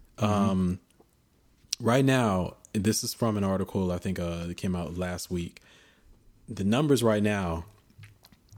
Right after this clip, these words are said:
Speaker 2: Netflix has a hundred and ninety-five million subscribers, right?
Speaker 1: Mm-hmm.
Speaker 2: Netflix
Speaker 1: Mm-hmm.
Speaker 2: is, you know, Netflix has been around for a while. Of course, um, it's no surprise that they're, they're doing, their numbers are up like that.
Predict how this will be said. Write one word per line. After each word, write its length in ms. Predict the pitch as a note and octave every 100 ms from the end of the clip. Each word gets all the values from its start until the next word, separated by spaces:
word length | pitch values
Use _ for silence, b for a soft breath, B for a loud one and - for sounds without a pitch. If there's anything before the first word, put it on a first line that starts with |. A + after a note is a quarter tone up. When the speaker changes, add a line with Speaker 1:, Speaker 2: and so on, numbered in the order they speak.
| - - -
Speaker 2:
Netflix 520 | G2+ A2 - C#3+ A2+
has 160 | A2 F2+
a 60 | D#2+
hundred 380 | B2 B2 A2+
and 120 | F#2+ F#2
ninety-five 640 | F#2+ G2 F#2 - F2+ F2
million 420 | E2+ F2 F2 E2
subscribers, 720 | D#2+ - - E2 D#2 - - E2
right? 260 | E2 D#2+ - _ G2
Speaker 1:
Mm-hmm. 420 | F#2+ F#2+ F#2 F#2+
Speaker 2:
Netflix 360 | F#2+ F#2 F#2+ G2
Speaker 1:
Mm-hmm. 80 | E2
Speaker 2:
is, 160 | -
you 60 | F2
know, 120 | D#2+
Netflix 480 | E2+ F#2+ - F#2+ -
has 100 | E2+
been 180 | F2+ F2
around 240 | F2 E2+
for 120 | -
a 20 |
while. 180 | E2+ E2
Of 60 | E2
course, 360 | F#2 E2 - - b b b
um, 180 | - F2+
it's 120 | E2+
no 140 | F#2+ F2
surprise 460 | - - E2+ E2+
that 140 | E2 -
they're, 220 | E2+ E2+
they're 120 | E2+
doing, 480 | E2+ F2+ F2 E2+ E2
their 120 | F2
numbers 420 | F2 F#2+ F2 E2+ F2
are 120 | E2+
up 120 | D#2+
like 180 | E2 -
that. 240 | F#2+ F#2